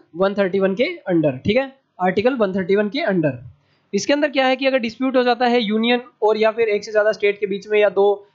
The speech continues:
आपस में states का कोई dispute हो जाता है, तो यस, वो case कहाँ पे सॉल्व होगा, Supreme Court के अंदर, ठीक है। For example, dispute हो जाए sharing of river water, दो स्टेट के बीच में लड़ाई हो गई, ठीक है, कि वाटर का sharing की problem है, तो directly वो case कहाँ जाएगा,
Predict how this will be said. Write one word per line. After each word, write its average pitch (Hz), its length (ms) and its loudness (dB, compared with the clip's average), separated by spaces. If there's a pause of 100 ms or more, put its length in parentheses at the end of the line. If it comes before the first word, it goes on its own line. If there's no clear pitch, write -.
(160)
आपस 190 320 0
में 208 120 0
states 196 300 -2
का 220 100 -2
कोई 208 140 2
dispute 196 380 -4
हो 190 80 4
जाता 185 260 2
है, 208 200 -4 (380)
तो 202 80 4
यस, 233 340 0 (220)
वो 220 180 2 (160)
case 247 220 -2
कहाँ 202 160 -2
पे 196 100 -6
सॉल्व 196 220 0
होगा, 208 240 2 (180)
Supreme 185 300 0
Court 180 220 0
के 240 140 0
अंदर, 139 460 -2 (140)
ठीक 185 120 0
है। 226 80 0 (420)
For 240 100 2
example, 254 540 -2
dispute 226 340 -2
हो 240 60 2
जाए 233 220 2
sharing 226 360 -2
of 208 140 -4
river 208 260 0
water, 208 240 -2 (400)
दो 202 180 2
स्टेट 220 200 -2
के 220 80 -4
बीच 208 160 -6
में 214 100 2
लड़ाई 202 220 4
हो 202 100 4
गई, 208 180 -4 (320)
ठीक 202 120 0
है, 214 100 2
कि 208 260 -4
वाटर 190 220 2
का 214 120 0
sharing 196 360 0
की 202 80 -6
problem 190 380 0
है, 202 160 -2 (280)
तो 233 60 0
directly 240 360 -2
वो 254 100 4
case 247 200 -4
कहाँ 226 180 0
जाएगा, 226 400 0